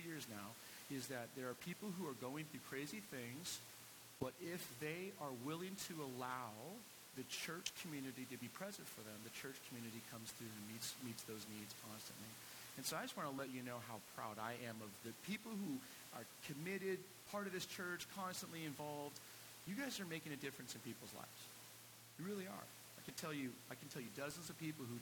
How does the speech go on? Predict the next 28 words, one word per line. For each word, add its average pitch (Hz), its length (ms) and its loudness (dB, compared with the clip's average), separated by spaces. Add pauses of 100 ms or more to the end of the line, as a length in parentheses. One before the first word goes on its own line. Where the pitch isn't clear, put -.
text 139 280 0
me 127 60 -2
and 117 100 0
say, 120 200 2
"Hey, 139 200 2
thank 143 200 -2
you 151 80 0
so - 180 0
much 135 220 0 (100)
for 131 220 2 (520)
this 151 200 6 (120)
prayer 113 300 2 (100)
and 120 80 2 (140)
for 131 220 4 (100)
that 143 240 10
family 143 340 2
that 131 200 2
came 135 180 0
over 131 240 2
and 127 140 2
did 135 240 0
this." 131 260 2
I 127 80 -2
mean, 139 140 0
it's 196 140 0
like, 226 160 0 (220)
it's 151 160 0 (140)
awesome. - 300 2